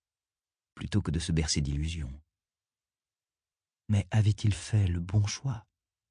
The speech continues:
Était-ce ce sentiment terrible que plus rien de bon ne pouvait advenir qu'éprouvaient certaines personnes âgées ? Vieillir terrifiait tous les pans,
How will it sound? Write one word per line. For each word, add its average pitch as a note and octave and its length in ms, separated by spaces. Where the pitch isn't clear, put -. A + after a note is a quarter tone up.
Était-ce - 500
ce - 160
sentiment B2+ 420
terrible A#2+ 460
que G#2 140
plus B2+ 180
rien C3+ 260
de A#2+ 140
bon B2+ 300
ne E2+ 160
pouvait G2 340
advenir G2 480
qu'éprouvaient B2+ 480
certaines B2 460
personnes B2 400
âgées ? C3+ 320
Vieillir B2+ 420
terrifiait A#2+ 600
tous - 180
les E2 160
pans, D2 340